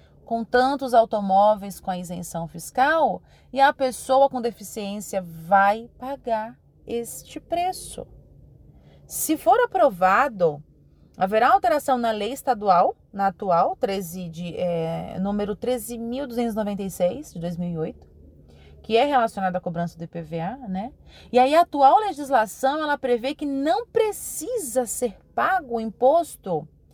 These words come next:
a quem tem a propriedade de apenas um único veículo,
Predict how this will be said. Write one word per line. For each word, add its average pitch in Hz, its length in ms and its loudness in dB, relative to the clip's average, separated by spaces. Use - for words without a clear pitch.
a 196 100 -2
quem 302 220 0
tem 392 400 -2
a 370 80 6
propriedade 269 800 2
de 220 80 0
apenas 277 420 0
um 277 80 -4
único 392 400 -2
veículo, 262 920 0